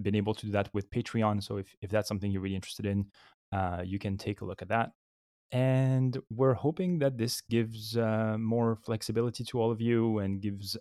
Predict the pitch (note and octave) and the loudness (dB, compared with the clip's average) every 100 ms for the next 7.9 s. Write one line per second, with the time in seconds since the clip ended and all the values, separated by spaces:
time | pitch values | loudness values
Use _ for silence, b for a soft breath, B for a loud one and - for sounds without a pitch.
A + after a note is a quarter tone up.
0 | - G2 F#2+ F#2 G2 G#2+ - A2 G2+ G#2 | -2 0 0 -2 -4 -6 -8 -6 -4 -6
1 | - G#2 F#2+ G2+ - G2+ G2 G2 G2+ G#2 | -6 -4 -4 -6 -6 -4 -2 -4 -6 -6
2 | G2+ G2+ A#2+ A2+ G#2+ - B B B B | -6 0 4 4 4 -2 B B B B
3 | G2 G#2+ - G#2+ G2+ G2 G2+ - G2 G2 | -2 0 0 -2 -2 -2 -4 -2 0 0
4 | G2+ - G#2 G2 F#2+ G2 G#2+ G2 G2 F#2+ | -2 -4 -2 -2 -2 -2 2 4 2 0
5 | F#2+ - G#2+ G#2 G2+ - G2 G2+ G2+ F#2+ | -6 -2 0 0 -2 -6 -6 -4 -4 -4
6 | G2 F#2+ - G2 F#2 - - G2 G2+ G2+ | -4 -6 -6 -8 -8 -10 -14 -12 -10 -10
7 | G2 F#2 - F#2+ - - - - | -10 -10 -10 -12 -10 -12 -12 -14